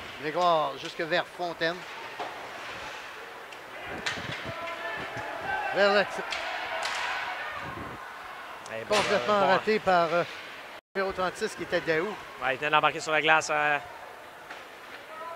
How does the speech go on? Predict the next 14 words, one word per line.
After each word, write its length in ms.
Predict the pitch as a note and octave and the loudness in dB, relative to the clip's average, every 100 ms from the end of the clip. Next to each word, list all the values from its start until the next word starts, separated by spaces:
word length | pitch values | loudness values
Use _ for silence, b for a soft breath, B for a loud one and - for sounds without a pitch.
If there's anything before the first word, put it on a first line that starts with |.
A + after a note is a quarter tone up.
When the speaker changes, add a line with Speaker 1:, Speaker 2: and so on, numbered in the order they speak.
| - | -8
Speaker 2:
on 40 | C3 | -4
a 20 | |
quand 120 | D#3+ | 0
même 100 | E3 | 2
une 120 | D#3 | 0
bonne 140 | D3+ E3 | 0 0
accélération 520 | D3+ E3 D3+ C#3+ F#3+ | -2 -2 -2 -2 -6
de 160 | D#3 D3 | -4 -4
Daou 220 | D3+ D#3+ | -2 -2
quand 140 | D3+ C#3 | -2 -2
même. 140 | D3 C#3 B2 - - - - - - - - - - - - - - - - - - - - - | -4 -8 -10 -12 -10 -10 -10 -12 -12 -12 -14 -14 -8 -6 -4 -4 -8 -8 -10 -10 -12 -12 -12 -6
Speaker 1:
Hein. 2500 | - - - - - - - - - - - - - - - - - - - - - - B4+ C#5 - - | -2 -2 -2 -4 -6 -8 -10 -10 -10 -12 -12 -14 -14 -14 -14 -16 -16 -14 -14 -12 -14 -12 -10 -10 -10 -10
Rondelle, 220 | D3+ D#3+ D#3+ D#3+ | -6 -2 0 0
euh, 140 | D3+ | -2